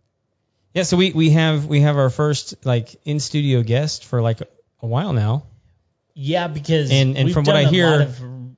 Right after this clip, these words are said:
Speaker 2: we've done, done a lot of remote
Speaker 1: Lot of
Speaker 2: guests,
Speaker 1: remote,
Speaker 2: which, which,
Speaker 1: yeah.
Speaker 2: uh, don't get me wrong, has been fantastic, 'cause we've been, we've actually had a lot of really cool guests on our show that if, if we tried to do that in,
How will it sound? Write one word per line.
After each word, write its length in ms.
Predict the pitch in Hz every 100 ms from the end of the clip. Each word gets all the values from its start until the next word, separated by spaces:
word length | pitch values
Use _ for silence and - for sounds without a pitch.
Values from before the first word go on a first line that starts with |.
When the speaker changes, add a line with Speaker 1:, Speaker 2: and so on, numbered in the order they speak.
| _
Speaker 2:
we've 180 | 185 196
done, 240 | 240 214
done 140 | 151 175
a 40 |
lot 180 | 147 131
of 160 | 113 113
remote 560 | 113 117 131 135 -
Speaker 1:
Lot 100 | 143
of 80 | 127
Speaker 2:
guests, 40 |
Speaker 1:
remote, 200 | 127 120
Speaker 2:
which, 180 | 95 -
which, 120 | 190
Speaker 1:
yeah. 160 | 143 110 -
Speaker 2:
uh, 80 | 156 123 151 143
don't 220 | 185 226
get 100 | 247
me 120 | 220
wrong, 360 | 143 139 123 110
has 180 | 139 147
been 180 | 190 190
fantastic, 540 | - 127 131 143 -
'cause 160 | 139 131
we've 180 | 196 233
been, 160 | 151
we've 140 | 175 233
actually 280 | 208 -
had 100 | 135
a 40 | 127
lot 140 | 135
of 80 | 127
really 160 | 143 131
cool 180 | 135
guests 320 | 117 127 135 -
on 80 |
our 220 | 120 117 110
show 260 | - 127
that 240 | 123 120 -
if, 180 | 151 127 -
if 180 | 139
we 140 | 147 160
tried 240 | - 170
to 80 | 131
do 160 | 120 127
that 320 | 117 104 - - - _ _ _ -
in, 140 | 143